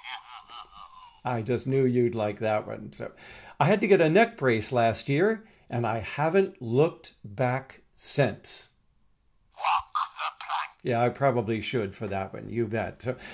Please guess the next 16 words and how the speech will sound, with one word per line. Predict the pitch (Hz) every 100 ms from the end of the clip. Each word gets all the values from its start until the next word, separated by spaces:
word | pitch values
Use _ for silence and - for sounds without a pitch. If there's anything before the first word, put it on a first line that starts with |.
| -
finally, | - 165 233 160 117 208 220 - - _ _ _ _ _ _ _ - _
here's | - 156 139
another | 139 147 139 104
one | 98 95
for | 101 87
you. | 92 - 113 _
So, | 131 - - _ _
"I | 127 165
don't | 196
want | 170
to | 151
be | 151
friends | 131 - 156 156 156 110
with | 107 117 -
Dracula | 104 127 143 143 123 101
anymore. | 107 113 107 95 95 98 104